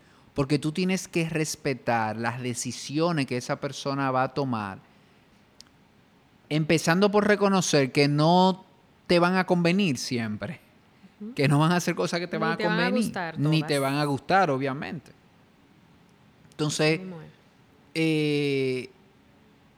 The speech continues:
Speaker 2: ¿Pero por qué te vino a la mente eso ahí? No entendí.
Speaker 1: No, porque, porque tú hablaste también como de ese,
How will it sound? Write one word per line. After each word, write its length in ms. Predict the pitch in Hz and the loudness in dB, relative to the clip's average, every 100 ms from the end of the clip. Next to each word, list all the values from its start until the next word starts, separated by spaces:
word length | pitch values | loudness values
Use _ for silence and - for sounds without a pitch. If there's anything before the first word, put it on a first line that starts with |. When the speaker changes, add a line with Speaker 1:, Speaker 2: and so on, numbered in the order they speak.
| _ | _
Speaker 2:
¿Pero 180 | 196 202 | -12 -10
por 100 | 202 | -10
qué 80 | 220 | -10
te 100 | 254 | -8
vino 200 | 247 233 | -8 -8
a 40 | 214 | -10
la 60 | |
mente 340 | 202 190 185 175 | -10 -10 -10 -12
eso 160 | 175 | -12
ahí? 200 | 160 147 | -14 -14
No 100 | 147 | -16
entendí. 300 | 170 170 156 151 - _ _ - - _ - | -16 -16 -18 -20 -20 _ _ -20 -20 _ -4
Speaker 1:
No, 280 | 175 254 202 | 2 4 4
porque, 420 | 214 190 185 185 | 2 4 2 2
porque 300 | 156 175 180 | 0 -2 0
tú 80 | - | 2
hablaste 400 | 202 214 208 202 | 2 2 0 -2
también 420 | 196 185 185 196 | -2 -2 -2 -2
como 260 | 185 180 165 | -4 -4 0
de 200 | 156 170 | 0 0
ese, 960 | - 196 196 175 147 127 117 104 92 | 0 2 2 2 2 0 -4 -8 -14